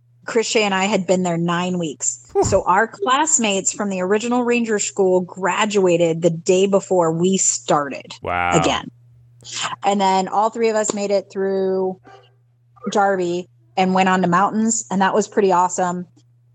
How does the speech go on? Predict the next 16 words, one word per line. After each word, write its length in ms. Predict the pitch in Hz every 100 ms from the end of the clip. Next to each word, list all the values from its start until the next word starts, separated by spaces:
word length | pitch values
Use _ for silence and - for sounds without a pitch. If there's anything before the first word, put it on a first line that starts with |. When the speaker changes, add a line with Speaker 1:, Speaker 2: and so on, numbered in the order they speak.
| _
Speaker 1:
Chris 220 | - 226
and 140 | 226 214
Shay 260 | - 202
made 200 | 196 190 190
it 140 | 190
through 140 | 208
mountains 340 | 196 185 160 185
on 80 | 180
a 60 |
first 300 | 175 202 196
time 220 | 208 190 190
go, 300 | 180 175 170
I 160 | 180 196
got 180 | 180
recycled 500 | 117 175 - 165 175 170
again. 420 | 165 147 143